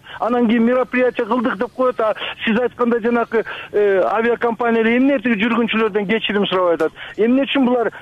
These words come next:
Потому что бул агентствонун, жарандык авиациянын агентствосунун политикасы жаман болуп атат.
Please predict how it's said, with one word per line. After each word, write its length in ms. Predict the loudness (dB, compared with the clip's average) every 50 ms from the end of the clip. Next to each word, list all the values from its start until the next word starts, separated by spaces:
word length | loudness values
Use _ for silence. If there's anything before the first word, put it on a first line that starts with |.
| -16 _
Потому 400 | -4 -4 -2 -2 -2 -2 0 -2
что 180 | -2 -2 -4 -4
бул 240 | -2 0 -2 -2 -2
агентствонун, 800 | -2 -2 -2 -2 0 0 -2 -2 -2 -4 -2 -2 0 2 0 0
жарандык 400 | 0 0 0 0 0 0 0 0 0
авиациянын 500 | 2 2 2 0 0 0 -2 -2 0 0
агентствосунун 640 | 0 0 0 0 -2 0 -2 -2 -4 -2 -2 -4 -4
политикасы 680 | -4 -4 -2 -2 -2 -2 -2 -4 -4 -4 -4 -4 -4 -4
жаман 240 | -2 -2 0 -2 0
болуп 320 | 0 0 2 2 0 0
атат. 120 | -2 -6